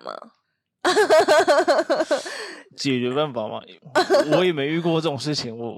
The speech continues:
Speaker 2: 也不太知道。
Speaker 1: 啊，好吧。
Speaker 2: 不太熟。
Speaker 1: 其实对于我来说，我觉得你可以比较友善地表达一下，说，呃，以开玩笑的方式吧，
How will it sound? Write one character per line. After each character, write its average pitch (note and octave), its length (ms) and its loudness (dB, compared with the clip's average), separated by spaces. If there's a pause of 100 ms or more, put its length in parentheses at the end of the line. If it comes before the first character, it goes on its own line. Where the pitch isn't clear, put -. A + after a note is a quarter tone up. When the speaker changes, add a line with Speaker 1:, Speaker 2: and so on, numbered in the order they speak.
Speaker 2:
也 - 60 -14
不 - 80 -2
太 F4 340 4
知 E4+ 160 4
道。 D#4 60 2
Speaker 1:
啊， C#4+ 460 2
好 B3 300 0
吧。 A#3+ 180 0
Speaker 2:
不 C#4+ 80 2
太 - 180 4
熟。 C3+ 260 -4 (400)
Speaker 1:
其 E4 220 -2
实 F#4+ 80 0 (360)
对 F#4+ 160 4
于 F#4+ 40 2
我 D#4 220 4
来 A#2+ 180 0
说， D#4 400 4
我 B3 100 4
觉 G#3+ 220 0
得 C4 260 0 (280)
你 G#3+ 180 -6
可 A#3 180 0
以 B3+ 160 2
比 G#3 140 -6
较 G3 420 2
友 G3 220 2
善 E4 340 2
地 A3 80 -2
表 - 220 -6
达 - 240 -4
一 A3 80 -2
下， G#3+ 240 -2
说， A#3+ 340 0 (360)
呃， F#3 520 0
以 G3 120 -6
开 E4+ 160 0
玩 D#4+ 120 2
笑 F4+ 160 2
的 B3+ 80 2
方 A#3+ 300 -2
式 A#3 240 -2
吧， G#2 240 0